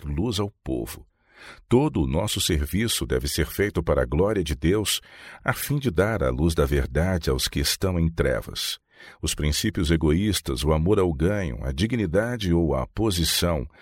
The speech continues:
não devem ser mencionados nenhuma vez entre nós.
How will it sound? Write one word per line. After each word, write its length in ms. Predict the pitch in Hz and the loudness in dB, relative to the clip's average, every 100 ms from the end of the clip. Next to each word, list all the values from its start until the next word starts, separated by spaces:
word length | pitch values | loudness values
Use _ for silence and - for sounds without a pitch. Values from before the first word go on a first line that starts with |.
| - - - | -20 -8 0
não 160 | 101 | 2
devem 300 | 104 123 120 | 4 4 4
ser 260 | 101 123 117 | 2 0 0
mencionados 680 | 110 101 101 87 104 101 85 | 0 0 0 0 0 0 0
nenhuma 540 | 95 92 92 127 120 | 2 2 2 2 0
vez 380 | 113 90 123 104 | 0 0 0 0
entre 260 | 107 120 104 | -2 -2 -2
nós. 440 | 71 57 - - | -2 -2 -4 -4